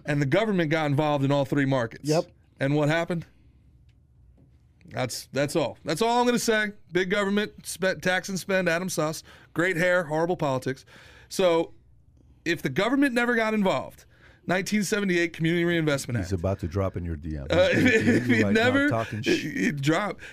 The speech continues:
Speaker 1: if, if he never got in, uh, yeah, you get Shaq in your D Ms, I get Sauce in mine. We're, we ain't the same. The,
Speaker 3: He
Speaker 1: uh,
Speaker 3: remembers when the whole Shaq thing happened, when, uh, uh, the Kobe interview, when, uh, Kobe,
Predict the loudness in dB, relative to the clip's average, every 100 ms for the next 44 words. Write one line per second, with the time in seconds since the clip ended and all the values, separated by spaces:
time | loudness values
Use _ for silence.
0 | -4 -2 2 2 2 2 2 2 2 0
1 | 0 0 0 -4 -4 -2 -2 -2 0 0
2 | -2 -6 -8 -2 0 0 0 0 0 0
3 | 2 4 2 2 0 0 0 0 0 0
4 | 0 0 0 2 4 4 2 0 -2 0
5 | 0 -2 -8 -14 -4 0 4 6 6 6
6 | 6 2 2 2 2 0 0 0 0 -2
7 | 0 0 0 0 0 2 0 2 0 0
8 | -2 0 0 0 -2 0 0 0 0 0
9 | 0 -2 -4 -4 -4 -2 -2 0 -2